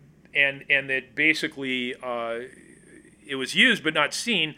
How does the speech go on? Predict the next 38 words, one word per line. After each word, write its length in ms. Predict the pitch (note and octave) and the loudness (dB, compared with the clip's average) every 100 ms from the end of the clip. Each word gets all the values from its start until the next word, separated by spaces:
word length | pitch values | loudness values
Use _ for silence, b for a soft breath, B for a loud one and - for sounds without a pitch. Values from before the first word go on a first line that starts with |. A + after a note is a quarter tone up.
| B B | B B
The 80 | - | -8
seen 280 | - A3 G3+ | -4 0 2
isn't 260 | F3 E3+ | 2 -2
the 80 | C3+ | -10
key 200 | - D#3+ | -8 -8
part. 360 | - C#3 G2+ - | -4 -2 -4 -8
It's 140 | - - | -18 -10
that 100 | C3+ | -10
it's 80 | - | -8
being 240 | C3+ C3 | -8 -6
used. 320 | C3+ A2+ F#2+ B B B | -6 -6 -8 B B B
The 80 | F3+ | -6
examples 520 | F3 G#3+ A#3 G#3 F3+ | 2 4 4 2 0
of 120 | D#3 | 0
this, 380 | C#3+ D3+ D3 - - | 2 2 2 -6 -10
uh, 300 | C#3+ C3+ C3 C3 | -4 -2 -2 -2
are 280 | C#3 C3+ C3+ | 0 0 -2
if 360 | D3 C3 - | -2 -4 -2
I 340 | C#3+ C3 C3 A#2+ B B B B | 0 2 0 -4 B B B B
went 240 | - F#3+ G3 | 0 2 4
inside 640 | E3+ D3+ F#3 E3 D#3+ D#3 | 2 -2 2 6 6 4
the 240 | C#3+ C3+ C3+ | 0 -8 -4
engine 500 | D#3 D#3 C3 G2 F2+ _ _ - | -4 -2 -6 -8 -16 _ _ -10
of 140 | B2+ | -8
my 220 | B2 B2+ | -6 -6
car, 480 | A#2 - A#2 F#2+ - _ _ b b - | -4 -4 -4 -6 -14 _ _ b b -12
and 80 | B2 | -6
let's 160 | D3 | -2
say 100 | - | 2
I 60 | D3+ | 2
came 220 | - D#3 | 2 -4
up 120 | C#3 | -6
with 160 | C3+ A#2+ | -8 -8
a 60 | A2 | -8
new 280 | C3 C#3+ | -4 -4
inventive 520 | C#3 A#2 B2+ B2+ A2+ - _ | -4 -6 -6 -6 -8 -12 _
piston 400 | - - - G#2 | -4 -4 -4 -14
ring, 160 | F2 D#2+ | -18 -20